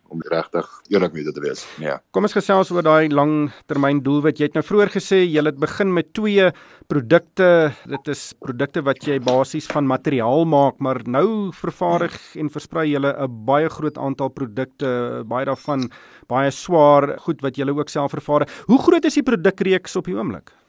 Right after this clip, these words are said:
Speaker 1: Ons is so by so sestig tipe produkte ons nou het op die mark. En dit is nou redelik van CrossFit na weightlifting, na commercial gym, na home gym. Ons draai maar alle tipe
Speaker 2: Hmm.
Speaker 1: maniere en alle tipe masjinerie daar buite. By ons hoof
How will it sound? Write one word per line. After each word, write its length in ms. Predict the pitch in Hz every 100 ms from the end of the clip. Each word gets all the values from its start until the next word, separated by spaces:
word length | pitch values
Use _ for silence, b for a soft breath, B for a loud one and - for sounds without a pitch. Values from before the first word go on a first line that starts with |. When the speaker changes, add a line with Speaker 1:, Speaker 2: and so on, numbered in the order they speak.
| _ _
Speaker 1:
Ons 160 | 110 101
is 80 | 101
so 80 |
by 80 | 107
so 120 | 98 104
sestig 560 | - 123 110 - 98 - -
tipe 240 | - 107
produkte 380 | 92 87 82 90
ons 140 | 82
nou 200 | 80 80 78
het 240 | 107 - _ b b b b
op 100 | - 87
die 80 |
mark. 400 | 82 85 110 - _ b b b b 98
En 60 | 95
dit 120 | 95
is 100 | 110
nou 120 | 117 113
redelik 400 | 131 139 - - 214 -
van 220 | 135 127
CrossFit 760 | 113 123 113 - 120 107 - - -
na 280 | 104 104 104 101 98
weightlifting, 800 | 92 87 98 87 - 92 90 87 - _
na 220 | 98 95 92
commercial 440 | 98 90 87 87 85
gym, 140 | 90
na 140 | 92 87
home 180 | 87 85
gym. 300 | 78 80 80 76 _ b b b b
Ons 160 | 92 -
draai 160 | 117 117
maar 100 | -
alle 240 | 120 131 123 110 101 - _ - _
tipe 220 | 143 127 113
Speaker 2:
Hmm. 360 | 107 98 87
Speaker 1:
maniere 380 | 90 92 98 104 98 92
en 100 | 87
alle 220 | 101 104
tipe 200 | - 95
masjinerie 600 | 92 85 98 87 87 87
daar 120 | 80
buite. 300 | 80 87 92
By 100 | 90
ons 200 | 95 95
hoof 220 | 82 101